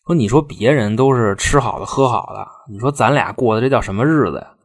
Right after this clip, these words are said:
我这命怎么就这么苦呢？”反正在她眼里啊，丈夫呢是世界上最重要的人，也算是一个依靠吧。但是现在这个依靠啊已经倒了，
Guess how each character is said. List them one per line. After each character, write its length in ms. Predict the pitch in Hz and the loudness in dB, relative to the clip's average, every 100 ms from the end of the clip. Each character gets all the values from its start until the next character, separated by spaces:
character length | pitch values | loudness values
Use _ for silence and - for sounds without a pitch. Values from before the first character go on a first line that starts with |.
| _ _ _ | _ _ _
我 120 | 95 | -8
这 100 | 104 | 0
命 540 | 165 190 156 104 90 90 | 4 6 6 4 -4 -10
怎 100 | 90 | -4
么 60 | |
就 80 | 127 | 0
这 80 | 185 | 0
么 120 | 120 | 0
苦 380 | - - 90 - | -4 -10 -12 -6
呢？” 280 | 101 143 - _ _ _ _ _ | -4 -4 -6 _ _ _ _ _
反 120 | 98 | -2
正 160 | 107 190 | 2 4
在 120 | 190 | 4
她 280 | 123 - 185 | 2 0 0
眼 260 | 117 90 98 | 0 -2 -4
里 80 | - | -6
啊， 300 | - - - _ - | -10 -18 -20 _ 2
丈 320 | 202 131 101 | 4 6 2
夫 120 | 98 | -4
呢 180 | 92 101 | -8 -6
是 100 | 110 | -4
世 220 | - 120 | -2 0
界 160 | 113 110 | 4 4
上 120 | 110 | 4
最 200 | 117 127 | 4 2
重 180 | 107 98 | 2 0
要 180 | 95 87 | 0 -2
的 80 | 90 | -6
人， 200 | 87 - _ _ | -12 -18 _ _
也 160 | - 98 | -8 -4
算 280 | 143 131 113 | 2 4 4
是 80 | |
一 100 | 110 | 2
个 140 | 131 117 | 4 2
依 220 | 120 151 | 2 -2
靠 320 | - 123 76 | 2 2 2
吧。 140 | 57 - _ _ _ _ _ | -2 -14 _ _ _ _ _
但 140 | 160 | 4
是 80 | 170 | 6
现 220 | 185 175 | 6 4
在 180 | 185 156 | 6 4
这 100 | 110 | 4
个 100 | 104 | 2
依 200 | 101 113 | 2 -2
靠 180 | 110 107 | 0 0
啊 220 | 85 - 120 | 0 -4 -8
已 100 | 101 | 0
经 160 | 120 | 0
倒 260 | 120 - - | 2 0 -4
了， 180 | 92 | -8